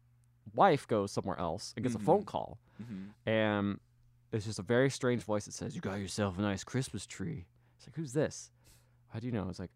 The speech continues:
Speaker 1: "I am just a concerned neighbor. Did something
Speaker 2: Oh.
Speaker 1: happen in the grove?"
Speaker 2: Yeah, it's the guy that probably owns that
Speaker 1: Yeah, and he's
Speaker 2: territory.
Speaker 1: like, "You trespassed. Uh, just to let you know, like, you didn't find your son. You lost him."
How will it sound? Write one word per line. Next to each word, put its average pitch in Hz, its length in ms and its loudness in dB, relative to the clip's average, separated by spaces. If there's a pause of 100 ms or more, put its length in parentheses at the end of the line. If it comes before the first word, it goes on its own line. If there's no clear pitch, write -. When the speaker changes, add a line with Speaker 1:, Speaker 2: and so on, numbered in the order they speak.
Speaker 1:
"I 175 100 -4
am 175 120 -4
just 98 220 -6
a 101 40 -2
concerned 104 640 2
neighbor. 87 500 -2 (580)
Did - 120 -14
something 131 320 2
Speaker 2:
Oh. 113 40 4
Speaker 1:
happen 127 320 6
in 131 100 8
the 123 100 8
grove?" 147 640 6 (160)
Speaker 2:
Yeah, 127 240 2
it's - 80 -4
the 127 80 -8
guy 123 100 0
that 123 100 -2
probably 120 280 0
owns 117 260 -6
that 101 220 -8 (120)
Speaker 1:
Yeah, 104 300 6
and 98 100 4
he's 101 100 2
Speaker 2:
territory. - 20 -2 (200)
Speaker 1:
like, 107 80 -6
"You 113 60 -2
trespassed. 110 880 4 (240)
Uh, 98 260 4
just 104 200 -6
to 135 40 2
let 127 120 2
you 110 100 0
know, 113 280 4
like, 98 220 0
you 120 80 2
didn't 117 220 4
find 110 280 4
your 95 80 -4
son. 95 280 -2
You 98 180 -6
lost 107 380 4
him." 92 300 2